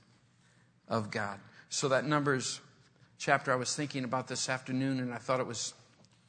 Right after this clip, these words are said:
kind of, uh, kind of important that it had to be lifted. Serpent had to be lifted. A sign of Jesus taking our sin. He lifted.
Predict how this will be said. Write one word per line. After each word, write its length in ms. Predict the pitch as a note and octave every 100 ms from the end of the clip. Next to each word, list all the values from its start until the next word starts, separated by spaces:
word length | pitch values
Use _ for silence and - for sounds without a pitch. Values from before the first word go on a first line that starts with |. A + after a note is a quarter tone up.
| - -
kind 300 | - D3 C3
of, 160 | A2+ A2
uh, 180 | G#2 F#2+ - - - - - - _ _ - - -
kind 240 | C3 C3
of 80 | A2
important 460 | - D#3 E3 B2
that 140 | A2+ A2+ - - _ _ _ _ _ _ _ _ _ _ _ _ _ -
it 40 | A2+
had 180 | B2+
to 60 | B2+
be 120 | C3+
lifted. 460 | C#3 F#3 - D3+ D#3 C#3+ - - _ -
Serpent 480 | - D3+ C#3 C#3
had 140 | C#3 C#3
to 60 |
be 140 | C3+ C#3+
lifted. 540 | E3 - - C#3+ C#3+ - - _ _ _ _ _ _ _ - -
A 40 |
sign 500 | - C#3 C3+ B2+ A#2 - - - _ _ _ _ A#2
of 100 | G#2+
Jesus 540 | A#2 D#3+ D3 C#3 -
taking 380 | - D3+ D3+ C#3
our 80 | C#3
sin. 380 | - E3+ C#3+ A2
He 80 | B2+
lifted. 640 | D3 G3 - - D#3